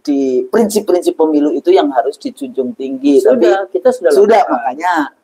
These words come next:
Speaker 1: perubahan di dua ribu dua puluh empat, eh,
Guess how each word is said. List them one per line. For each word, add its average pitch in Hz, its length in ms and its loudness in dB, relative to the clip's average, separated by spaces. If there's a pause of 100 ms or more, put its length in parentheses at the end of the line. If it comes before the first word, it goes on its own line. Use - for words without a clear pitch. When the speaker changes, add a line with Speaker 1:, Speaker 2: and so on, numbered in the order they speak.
(300)
Speaker 1:
perubahan 160 680 0
di 151 120 -2
dua 139 240 0
ribu 135 240 -4
dua 131 200 0
puluh 131 200 -6
empat, 165 440 0 (560)
eh, 120 320 -8